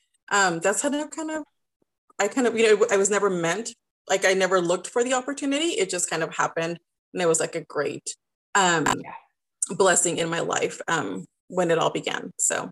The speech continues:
Speaker 1: it's really good.
Speaker 2: Awesome. Um, so then where on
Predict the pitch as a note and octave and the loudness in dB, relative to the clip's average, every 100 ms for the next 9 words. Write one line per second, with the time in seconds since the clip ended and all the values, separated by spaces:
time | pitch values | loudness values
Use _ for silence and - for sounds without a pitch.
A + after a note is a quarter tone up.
0 | _ - - A3 A#3+ - _ _ _ _ | _ -8 -4 -2 -2 -4 _ _ _ _
1 | _ _ _ - C4 - - - - _ | _ _ _ -6 -6 -6 -12 -16 -16 _
2 | - - - - C#4+ C#4+ C4+ B3+ A#3+ - | -20 -20 -20 -2 4 4 4 -4 -10 -10
3 | - - - - C4+ C4+ B3+ G#3+ A#3+ C#4+ | -14 -18 -8 0 4 4 4 2 0 2
4 | D4 C#4 B3 A#3+ | 2 2 0 -2